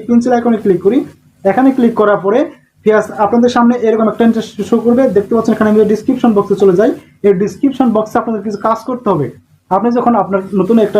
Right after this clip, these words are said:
YouTube চ্যানেল ক্রিয়েট করেছেন, সে সময় আপনি কি করতে হবে? প্রতিনিয়ত আপনার সেই চ্যানেলের নামটি অবশ্যই এই যে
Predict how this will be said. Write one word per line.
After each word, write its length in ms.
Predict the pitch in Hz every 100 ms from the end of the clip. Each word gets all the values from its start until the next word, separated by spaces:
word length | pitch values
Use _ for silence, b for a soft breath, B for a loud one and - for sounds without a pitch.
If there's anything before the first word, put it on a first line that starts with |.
| 190
YouTube 220 | 185 220
চ্যানেল 180 | 226 214
ক্রিয়েট 200 | 202 185 180
করেছেন, 280 | 170 220 277
সে 140 | -
সময় 180 | - 220
আপনি 100 | 214 214
কি 100 | 233
করতে 180 | 240 202
হবে? 100 | 185
প্রতিনিয়ত 420 | 233 240 208 226 247 B B 180
আপনার 240 | 185 233
সেই 140 | 247 240
চ্যানেলের 260 | 220 220 226
নামটি 200 | 233 233 196
অবশ্যই 320 | 226 226 160 147
এই 80 | 196
যে 120 | 240